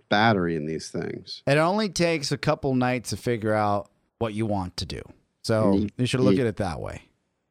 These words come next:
Speaker 1: you gotta buy two watches, one for when you
Speaker 2: No.
Speaker 1: sleep and one through for the day. And you
Speaker 2: I,
Speaker 1: just kinda
Speaker 2: I,
Speaker 1: alternate.
Speaker 2: I have a, a, a nice compromise.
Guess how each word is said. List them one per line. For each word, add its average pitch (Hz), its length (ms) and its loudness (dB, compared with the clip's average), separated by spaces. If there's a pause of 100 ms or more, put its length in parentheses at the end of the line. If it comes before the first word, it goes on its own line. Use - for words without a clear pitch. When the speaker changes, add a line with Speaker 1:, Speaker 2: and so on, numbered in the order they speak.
Speaker 1:
you 95 80 -2
gotta 104 160 8
buy 101 160 6
two 160 200 4
watches, - 720 4
one 113 180 4
for 139 80 4
when 139 220 8
you 143 80 6
Speaker 2:
No. - 0 -
Speaker 1:
sleep 147 480 2 (220)
and 95 120 2
one 92 240 4
through 98 380 0
for 98 220 2
the 98 60 8
day. 123 280 6
And 76 100 2
you 80 80 4
Speaker 2:
I, - 40 4
Speaker 1:
just - 120 -2
kinda 151 220 4
Speaker 2:
I, - 20 2
Speaker 1:
alternate. 175 600 0
Speaker 2:
I 131 140 2
have 147 160 2
a, 110 680 0 (120)
a, 104 140 2
a 101 40 0
nice 104 340 2
compromise. 98 640 -2